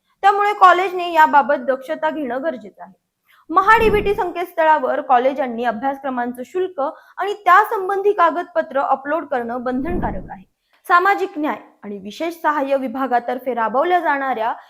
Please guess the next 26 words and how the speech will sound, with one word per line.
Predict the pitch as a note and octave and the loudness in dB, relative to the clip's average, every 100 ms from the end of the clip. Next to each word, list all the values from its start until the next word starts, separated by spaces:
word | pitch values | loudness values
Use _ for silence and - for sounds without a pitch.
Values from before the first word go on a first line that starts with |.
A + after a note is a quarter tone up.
| _ | _
शिष्यवृत्तींसाठी | - G4+ G4+ A#4 G4+ G4 F4+ E4+ F#4 D#4 D#4 C4+ D#4 | -4 -4 0 0 0 -6 -8 -6 -2 -2 -2 -10 -12
सोळा | - C#4+ E4 | -8 0 2
प्रकारच्या | G4 F#4+ - D#4+ E4 E4 | 4 2 -2 -4 -4 -10
शुल्कांचा | D4 B3+ B3 A#3+ A#3 | -10 -6 -6 -4 -6
समावेश | C4+ F#4 D4 G#3+ | -4 -4 -4 -4
आहे. | - - - - _ _ - | -6 -6 -8 -12 _ _ -2
मात्र | F4+ G#4+ | 0 0
सध्या | A4+ A4 D#4+ G#4+ | -2 -2 0 0
संकेतस्थळावर | G#4+ F4 F4 F#4 - F4+ F4 D#4 B3 C4 | 0 -6 -6 -10 0 4 4 2 0 -4
फक्त | C#4 C#4 D4 | -6 -8 -6
दहा | A3 C4 D#4+ | -4 0 2
घटक | F4 E4+ - | 2 -2 -4
दाखवले | C4+ B3+ B3+ D4 B3 | 0 -2 -2 -6 -6
जातात, | F#3+ F3+ E3 - _ _ | -6 -10 -14 -18 _ _
त्यामुळे | A3 A3 A3 | -10 -8 -8
कॉलेजांना | A3 G#3 G#3 D#4 F4+ C#4 B3+ | -4 -2 0 0 0 0 0
बाकीच्या | C4+ B3 D4 D4 E4 | 0 -2 -4 -8 -8
शुल्काची | D4+ B3+ B3+ B3 - | -8 -8 -4 -4 -4
माहिती | B3+ B3+ C4 C#4 | -6 -8 -10 -8
नीट | C4 C4 C4+ | -6 -6 -6
भरावी | E4 D#4+ A3 | -2 -2 -2
लागेल. | G3 F#3 F#3 _ | -8 -12 -20 _
शुल्कात | - F#4+ F#4+ A#4 A#4 | -2 -2 0 0 0
काही | G#4 G#4+ | 0 2
बदल | F#4+ F#4 F#4 | 0 -2 -2
झाल्यास | G4+ F4+ A3+ | 2 0 0